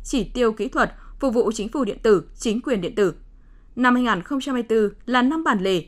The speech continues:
là cơ hội lớn cho ngành trung tâm dữ liệu và điện toán đám mây Việt Nam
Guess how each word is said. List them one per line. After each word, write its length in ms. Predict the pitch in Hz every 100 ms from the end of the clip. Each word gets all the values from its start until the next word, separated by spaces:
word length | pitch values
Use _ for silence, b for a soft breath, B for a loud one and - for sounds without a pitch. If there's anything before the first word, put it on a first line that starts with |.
| b b
là 180 | 240 233
cơ 200 | 320 302
hội 160 | 262
lớn 300 | 208 196 240 349
cho 180 | 302
ngành 300 | 226 220 214
trung 140 | 220 302
tâm 140 | 294
dữ 140 | 247 247
liệu 240 | 254 - -
và 100 | 226
điện 140 | 208 -
toán 180 | 202 220
đám 160 | 202
mây 120 | 226 208
Việt 160 | 175
Nam 220 | 185 196